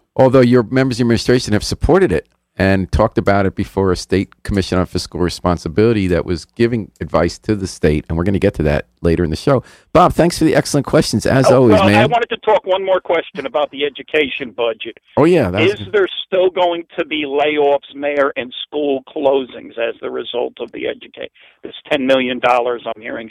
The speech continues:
Speaker 2: shortfall? In the education budget.
Speaker 1: And thank you for that question, Bob. The Board of Education
Speaker 2: Okay.
Speaker 1: has asked for a ten million dollar increase from the city that they say would hold costs constant, would hold services constant.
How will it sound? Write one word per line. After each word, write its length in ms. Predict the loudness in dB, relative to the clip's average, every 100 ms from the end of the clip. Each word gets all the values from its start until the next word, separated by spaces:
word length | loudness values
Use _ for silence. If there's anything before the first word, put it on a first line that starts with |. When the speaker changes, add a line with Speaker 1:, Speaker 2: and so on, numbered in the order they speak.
| -10
Speaker 2:
shortfall? 480 | -8 -8 -8 -6 -6 -8 -20 _ -14
In 80 | -8
the 140 | -4
education 640 | -4 -6 -8 -6 -6 -12 -10
budget. 260 | -10 -2
Speaker 1:
And 140 | -2 2
thank 320 | 2 4 2
you 60 | 2
for 100 | 4
that 140 | 4
question, 320 | 4 2 2
Bob. 240 | 4 4 4
The 100 | -2 2
Board 180 | 2 4
of 80 |
Education 440 | 2 2 2 2 2
Speaker 2:
Okay. 40 |
Speaker 1:
has 120 | 0 2
asked 300 | 4 4 2
for 140 | 0 0
a 40 |
ten 240 | 2 0
million 220 | 2 2 4
dollar 220 | 2 2
increase 340 | 0 -4 -2
from 80 | 0
the 60 | 0
city 300 | 2 4 4
that 160 | 4
they 140 | 2 2
say 240 | 2 4
would 140 | 2
hold 420 | 2 2 2 0 -2
costs 380 | 2 2 0 -8
constant, 580 | -2 0 2 0 -4 -2 2
would 120 | 4
hold 180 | 4 4
services 440 | 2 2 -2 -6
constant. 560 | -2 0 0 0 -2